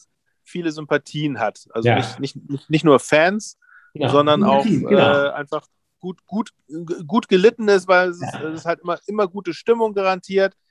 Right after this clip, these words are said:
Speaker 1: Äh, es ist, es ist, äh, politisch korrekt, äh, keine, keine, äh, Ausfälle, keine An-, Anfeindungen von irgendwelchen Minderheiten.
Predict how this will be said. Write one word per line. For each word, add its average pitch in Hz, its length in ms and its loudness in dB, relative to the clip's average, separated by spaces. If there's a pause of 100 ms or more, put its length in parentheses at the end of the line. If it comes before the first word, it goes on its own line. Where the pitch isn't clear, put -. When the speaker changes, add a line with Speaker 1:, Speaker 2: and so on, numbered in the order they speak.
(440)
Speaker 1:
Äh, 151 520 2
es 143 100 -20
ist, - 240 -18
es 143 120 -16
ist, 147 300 -16
äh, 143 560 2 (180)
politisch 180 460 -8
korrekt, 185 480 -4 (180)
äh, 156 260 -2
keine, 160 540 -2
keine, 156 360 -4 (340)
äh, 139 460 0
Ausfälle, 165 640 0
keine 151 280 -4
An-, 175 120 -8 (300)
Anfeindungen 170 880 -4
von 160 100 -6
irgendwelchen 147 480 -8
Minderheiten. 165 600 0